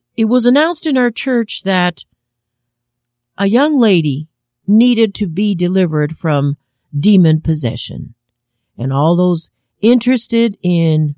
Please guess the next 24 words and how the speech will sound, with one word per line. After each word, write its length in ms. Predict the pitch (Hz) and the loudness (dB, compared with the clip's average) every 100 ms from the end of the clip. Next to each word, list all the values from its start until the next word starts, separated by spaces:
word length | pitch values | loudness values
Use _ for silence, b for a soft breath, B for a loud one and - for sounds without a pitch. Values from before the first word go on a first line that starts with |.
| - | -6
participating 920 | 139 - 277 294 214 185 175 190 190 _ _ _ - | -6 -4 -4 -4 -2 -2 0 -2 -6 _ _ _ -4
in 220 | 175 156 | 0 2
this 220 | 156 170 | 0 -4
experience 960 | 240 - - 226 208 196 175 196 - - _ | -6 -6 -4 -2 0 0 -2 -4 -10 -16 _
could 240 | - 220 143 | 0 0 4
do 200 | 269 339 | 4 4
so. 420 | - 147 113 135 _ _ _ _ _ _ | 2 -2 -2 -6 _ _ _ _ _ _
And 140 | 131 | -8
they 100 | 135 | -8
taught 260 | 147 156 151 | -4 -2 0
us 140 | 170 | -2
how 180 | - 160 | -2 -2
to 140 | 165 196 | -2 -4
prepare. 580 | 233 233 330 285 - _ _ _ _ _ _ - | -4 -4 -2 -4 -6 _ _ _ _ _ _ -14
You 120 | 104 - | -12 -6
pray, 320 | 185 226 247 | 0 2 2
you 240 | 226 123 | 0 -4
fast, 640 | 123 - 214 240 254 - _ _ _ | -4 -2 0 0 -2 -8 _ _ _
you 220 | - 156 120 | -6 -4 -2
are 440 | 151 151 147 139 _ _ _ _ _ | -2 0 -2 -6 _ _ _ _ _
clean 440 | - - 247 269 247 | -8 2 4 6 4
before 400 | 262 226 240 240 | 2 0 0 2
the 120 | 226 | 2
Lord, 440 | 220 220 226 208 | 0 2 0 -2